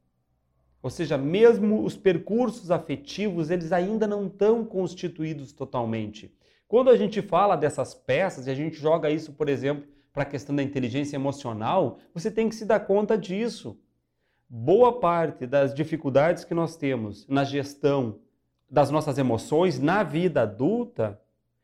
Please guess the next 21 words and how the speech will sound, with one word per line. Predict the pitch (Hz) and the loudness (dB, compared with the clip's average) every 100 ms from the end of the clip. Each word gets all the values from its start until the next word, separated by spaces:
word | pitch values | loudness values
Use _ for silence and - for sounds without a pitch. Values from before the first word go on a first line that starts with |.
| _ _ | _ _
é | - | 0
porque | 175 220 - 165 143 107 - _ _ _ _ _ _ _ | 2 2 0 2 4 2 -4 _ _ _ _ _ _ _
eu | 185 196 | 6 6
tô | 196 175 | 6 4
respondendo | 185 170 196 208 165 160 202 214 | 4 2 2 2 4 2 2 0
a | 185 | 2
um | 185 202 208 | 2 0 0
mecanismo | 220 220 240 208 220 233 226 233 233 _ _ | 0 4 4 4 0 0 0 -4 -6 _ _
da | 143 196 | 0 2
infância. | 247 - 208 254 240 - 92 - _ _ _ _ _ _ _ _ 147 | 0 0 0 2 -2 -6 -12 -14 _ _ _ _ _ _ _ _ 2
Eu | 156 | 2
tô | 160 151 127 104 - _ _ | 2 4 4 2 -6 _ _
frente | - 165 190 190 | -2 0 0 0
a | |
uma | 180 | -2
situação | 175 175 170 156 - 147 131 | -2 -2 0 0 0 0 0
complexa | - 160 151 - 151 156 175 - 214 | 2 0 0 0 2 2 0 -6 -4
da | 190 | 0
vida | 151 131 135 131 135 147 | 0 0 0 0 -2 -2
adulta, | 160 117 110 107 - 165 170 _ - | -4 -2 -2 -2 -6 -6 -6 _ -4
regido | 160 208 240 151 123 147 214 247 180 139 113 | 2 4 4 2 -2 -8 -6 -6 -2 -2 -2